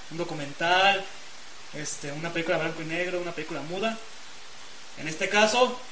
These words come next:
es una película de comedia, pero que es muy recomendable para toda la familia. O sea, <clears throat> sirve para, o sea, cuenta con chistes que adultos pueden entender, que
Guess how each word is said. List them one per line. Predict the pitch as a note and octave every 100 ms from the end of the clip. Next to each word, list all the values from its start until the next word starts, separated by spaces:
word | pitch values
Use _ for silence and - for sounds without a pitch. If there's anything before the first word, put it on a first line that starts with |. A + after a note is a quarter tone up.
| D3
es |
una | D#3 F3
película | D#3+ E3 F3+ D#3
de | C#3
comedia, | D3 G3+ B3 C4 - - - - - - - - - - - - - - -
pero | - D3+ D3+
que | F3
es | G3+ G3+
muy | G#3+
recomendable | G#3+ F3+ E3+ D#3+ F#3+ G#3
para | - F#3+
toda | G3+
la | -
familia. | D3 D#3+ D3 C3 - - - - - - - -
O | -
sea, | D#3 D#3 D#3 D3 C#3 - - - -
<clears throat> | - - - -
sirve | E3+ G3
para, | F#3 E3 D3+ D3 D3 C#3+ C#3+ - - - - - - - - - -
o |
sea, | - C3+ -
cuenta | D#3+ F#3+
con | E3 D#3
chistes | F3 G#3 G3 - - -
que | C3+
adultos | C#3+ D#3+ E3+ F3+
pueden | F#3 F3+
entender, | E3 - D3+ F3 F#3 G3 -
que | - -